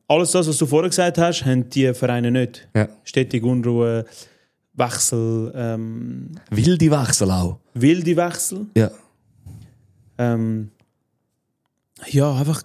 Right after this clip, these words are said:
Speaker 1: keine Konstanz, oder es gibt keine Konstanz,
Speaker 2: Mhm.
Speaker 1: Konstanze.
Speaker 2: Ja, ja.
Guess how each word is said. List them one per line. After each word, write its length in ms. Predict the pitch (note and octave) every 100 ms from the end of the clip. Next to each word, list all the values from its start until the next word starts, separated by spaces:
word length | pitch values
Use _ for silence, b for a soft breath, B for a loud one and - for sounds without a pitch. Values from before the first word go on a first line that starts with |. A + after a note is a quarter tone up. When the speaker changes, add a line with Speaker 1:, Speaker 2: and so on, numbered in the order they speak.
| -
Speaker 1:
keine 500 | C#3+ D3 D3 C3+ C#3+ _ _ _ _ _ _ _ _ _ _ _
Konstanz, 1000 | - C3+ B2 - C#3 D3 C3+ - - - _ _
oder 240 | C3+ B2 -
es 160 | A#2+
gibt 200 | - F#3+
keine 160 | F#3 F3
Konstanz, 500 | - B2+ - E3 E3
Speaker 2:
Mhm. 340 | A2+ G#2+ A2+ B2
Speaker 1:
Konstanze. 600 | B2+ A2+ C#3 D#3+ - A2+
Speaker 2:
Ja, 120 | A#2
ja. 320 | A2 A#2+ A2+